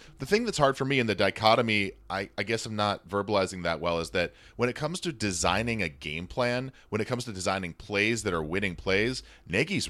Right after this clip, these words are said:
really good. Like, he has things on that sheet that scheme guys open left, right, and center. It's where they're called and how they're called. So, you know, by the way, this is totally just, <laughs> like, a baseless thing, but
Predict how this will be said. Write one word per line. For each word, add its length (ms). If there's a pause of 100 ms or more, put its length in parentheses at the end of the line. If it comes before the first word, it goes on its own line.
(120)
really 420
good. 380 (240)
Like, 140
he 140
has 300
things 420
on 240
that 200
sheet 380 (240)
that 140
scheme 360
guys 240
open 300
left, 240
right, 140
and 100
center. 340 (220)
It's 180
where 360
they're 160
called 400
and 100
how 340
they're 160
called. 400 (360)
So, 480 (180)
you 100
know, 300 (840)
by 140
the 100
way, 280 (260)
this 160
is 80
totally 480
just, 360 (360)
<laughs> 840
like, 320 (300)
a 80
baseless 560
thing, 300
but 220